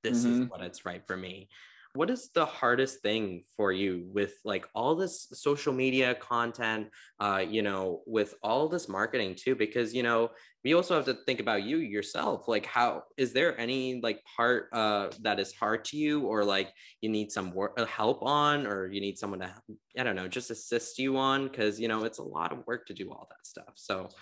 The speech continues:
Speaker 1: is there anything?
Speaker 2: And I think we also said this off podcast, but the, I mean,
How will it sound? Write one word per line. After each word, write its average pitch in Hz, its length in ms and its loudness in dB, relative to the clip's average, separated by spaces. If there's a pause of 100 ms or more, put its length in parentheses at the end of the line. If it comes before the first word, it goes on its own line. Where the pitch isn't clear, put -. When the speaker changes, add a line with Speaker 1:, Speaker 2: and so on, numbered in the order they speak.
(240)
Speaker 1:
is 113 60 -18
there 131 260 0
anything? 151 460 -4
Speaker 2:
And 127 80 4
I 123 40 2
think 127 340 0
we 120 140 2
also 113 220 2
said 107 160 0
this - 140 -4
off 90 160 0
podcast, 78 600 -2
but 95 280 6 (480)
the, 120 600 2 (120)
I 147 60 4
mean, 156 300 4